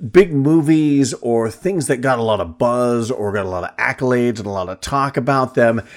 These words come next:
Uh, I just didn't get a chance to watch them. So I always like to make a short list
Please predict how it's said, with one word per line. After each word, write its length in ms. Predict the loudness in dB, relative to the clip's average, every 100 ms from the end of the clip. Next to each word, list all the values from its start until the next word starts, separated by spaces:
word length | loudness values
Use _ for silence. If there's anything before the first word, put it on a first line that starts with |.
| -12 -6
Uh, 140 | 0
I 80 | 2
just 300 | 2 0 2
didn't 180 | 0 2
get 140 | 0
a 40 | 0
chance 280 | 0 0
to 160 | 0 -4
watch 400 | -2 -2 -2 -2
them. 380 | 0 0 -2 -4
So 420 | 4 6 6 -2 0
I 160 | 4
always 260 | 4 2 2
like 240 | 2 2 0
to 100 | 0
make 320 | 2 0 0
a 240 | -2 -2
short 420 | -4 -2 -2 -2
list 400 | 0 0 0 -4